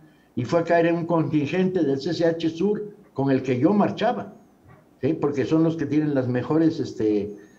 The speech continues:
bandas musicales. Y, y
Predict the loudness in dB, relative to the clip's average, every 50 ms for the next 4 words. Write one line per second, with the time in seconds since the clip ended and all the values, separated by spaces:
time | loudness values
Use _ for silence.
0 | _ _ _ _ _ _ _ _ _ _ -14 -14 -12 -12 -14 -12 -8 -6 -6 -4
1 | -2 0 0 2 2 2 2 2 2 2 0 0 -2 -2 -2 -2 -4 -4 0 2
2 | 2 2 2 2 0 -2 -4 -6 -10 -14 -16 -18 -18 -20 -20 _ _ _ _ _
3 | _ -20 -20 _ 0 4 6 6 6 6 4 2 4 4 4 4 2 -2 -4 -10